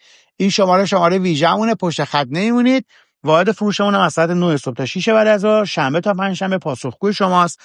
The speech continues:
واحد خدماتمون هم از ساعت هفت تا یازده شب، کل ایام هفته، حتی روزای تعطیل می‌تونه جوابگوی شما عزیزان باشه.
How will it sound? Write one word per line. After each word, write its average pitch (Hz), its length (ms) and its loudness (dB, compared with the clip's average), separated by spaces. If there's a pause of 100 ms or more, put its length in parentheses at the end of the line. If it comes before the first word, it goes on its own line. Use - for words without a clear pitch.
(320)
واحد 160 280 4
خدماتمون 190 680 0
هم 175 120 2
از 147 160 -2
ساعت 131 300 -2
هفت 135 340 -2
تا 143 60 -4
یازده 135 360 0
شب، 214 200 0
کل 202 300 0
ایام 139 380 0
هفته، 110 360 -2
حتی 190 220 -2
روزای 131 420 -2
تعطیل 170 500 -4 (340)
می‌تونه 175 260 -2
جوابگوی 117 400 2
شما 165 200 -2
عزیزان 147 420 2
باشه. 98 420 -4